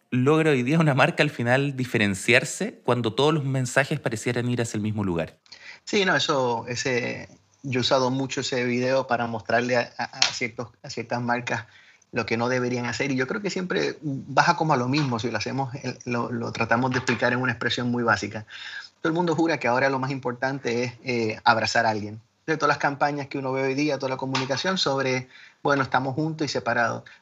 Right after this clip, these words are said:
Speaker 2: La verdad que eso es una ironía, porque, eh, no sé si les pasará a ustedes, pero yo creo que en estos últimos dos meses yo no he estado, yo he estado con mi familia más junto que nunca. Eso no significa sa-,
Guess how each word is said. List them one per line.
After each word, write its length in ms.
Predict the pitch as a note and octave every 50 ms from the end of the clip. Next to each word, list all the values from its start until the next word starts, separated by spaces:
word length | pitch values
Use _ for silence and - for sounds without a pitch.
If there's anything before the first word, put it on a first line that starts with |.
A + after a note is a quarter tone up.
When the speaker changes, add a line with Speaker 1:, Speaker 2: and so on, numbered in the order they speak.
| _
Speaker 2:
La 140 | - G#2+ G#2+
verdad 240 | - F#3 F#3+ A3+ A#3
que 120 | A#3+ A3
eso 180 | G#3 - - G3+
es 60 | F#3+
una 120 | G3 G3
ironía, 480 | F#3+ F#3+ F3+ D#3+ C#3+ D#3+ D#3 A2 F#2+ - - _ _ _ _ _ _ _ _ _ _ _
porque, 800 | - C3+ C3 - - C#3 C3+ B2+ C3 C3 C3 B2+ B2+ A#2+ G#2+ -
eh, 140 | C#3 B2+ B2+
no 140 | C#3+ C#3 C#3
sé 100 | F3 D#3
si 80 | E3+
les 120 | D3+ D3 D3+
pasará 280 | - D3+ - D3+ C#3+
a 40 | C#3+
ustedes, 340 | C#3 - - F#3 G3 E3+ D3+
pero 360 | - C#3 C3+ B2+ C3 B2 B2+ - - - _ _ -
yo 140 | D#3 D3+
creo 140 | D#3+ D#3+ E3
que 100 | - D#3+
en 40 | D3
estos 220 | D3 D3 - D3
últimos 400 | D3 C#3+ C#3 D3 C#3+ C#3 C3+ B2+
dos 100 | B2+ C3
meses 340 | C3 C#3 D#3 E3+ D#3+ D3+ C3 B2+
yo 120 | B2 B2+
no 60 | C3 C3
he 40 |
estado, 280 | B2 - C#3+ B2+ C3 -
yo 60 | - C3
he 60 | B2
estado 200 | - C#3 C3+ C3+
con 140 | - C3+ C3
mi 60 | B2+
familia 320 | - C3 B2+ C3+ C3 C3+
más 160 | B2 B2 B2
junto 200 | D3 D3 C#3 E3
que 120 | D3+ B2+ A#2
nunca. 400 | C3 D3+ D3 A#2+ - - - - _ - - - - - - - _ _ -
Eso 200 | - - - C#4
no 80 | D#3+
significa 480 | - F3+ E3+ E3 C3+ - G3 F#3+ - A2+
sa-, 180 | - A#2+ A2+